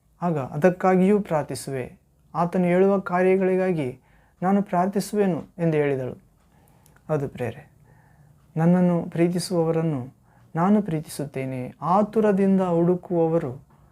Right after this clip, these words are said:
ನನ್ನನ್ನು ಕಂಡುಕೊಳ್ಳುವರು. ಜ್ಞಾನೋಕ್ತಿ ಗ್ರಂಥ ಎಂಟನೇ ಅಧ್ಯಾಯ ಹದಿನೇಳನೇ ವಾಕ್ಯದಲ್ಲಿ, ಆ, ದೇವರ ವಾಕ್ಯ ಎಷ್ಟು ನಿಜವಾಗಿದೆ ನೋಡಿರಿ ಪ್ರಿಯರೇ. ದೇವರ ಮಕ್ಕಳು ಪ್ರತಿದಿನವೂ ಮುಂಜಾನೆಯಲ್ಲಿ ಎದ್ದು ಆತನ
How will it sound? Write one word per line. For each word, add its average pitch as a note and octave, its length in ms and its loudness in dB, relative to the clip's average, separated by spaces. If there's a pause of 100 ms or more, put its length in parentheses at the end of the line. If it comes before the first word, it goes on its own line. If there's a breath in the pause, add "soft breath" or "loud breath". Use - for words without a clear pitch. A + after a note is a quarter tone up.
(300 soft breath)
ನನ್ನನ್ನು F#3+ 480 2
ಕಂಡುಕೊಳ್ಳುವರು. C3 1000 -4 (280)
ಜ್ಞಾನೋಕ್ತಿ D#3 420 -4
ಗ್ರಂಥ D#3 300 0 (840 soft breath)
ಎಂಟನೇ F#3 440 4
ಅಧ್ಯಾಯ E3 340 2
ಹದಿನೇಳನೇ E3+ 580 2
ವಾಕ್ಯದಲ್ಲಿ, D#3 640 -4 (1300)
ಆ, C#3 100 -6
ದೇವರ D#3+ 460 2
ವಾಕ್ಯ D#3+ 280 0
ಎಷ್ಟು - 220 -6
ನಿಜವಾಗಿದೆ D3+ 580 2
ನೋಡಿರಿ C#3+ 380 -4
ಪ್ರಿಯರೇ. B2+ 400 -12 (720 soft breath)
ದೇವರ G#3+ 400 6
ಮಕ್ಕಳು E3+ 560 -2
ಪ್ರತಿದಿನವೂ G3 720 0
ಮುಂಜಾನೆಯಲ್ಲಿ E3+ 720 2
ಎದ್ದು D#3 460 -2
ಆತನ D3+ 320 -6